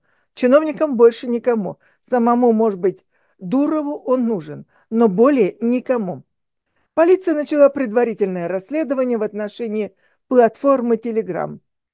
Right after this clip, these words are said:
по подозрению в пособничестве в совершении сексуальных преступлений с использованием deepfake,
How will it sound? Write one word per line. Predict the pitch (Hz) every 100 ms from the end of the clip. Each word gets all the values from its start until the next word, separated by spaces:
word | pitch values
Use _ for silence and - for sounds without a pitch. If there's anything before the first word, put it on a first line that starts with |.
| _
по | 311
подозрению | 302 247 240 214 240 294 294
в | 254
пособничестве | 226 214 - 247 226 208 214 196 214 202 _ _ _
в | - 247 233
совершении | 226 233 208 - 226 196 185 - _ _
сексуальных | - - - 247 208 190
преступлений | - 185 185 214 277 302 277
с | 262
использованием | 277 - 247 233 196 208 220 190 _ _ -
deepfake, | 196 233 - _ 269 240 185 -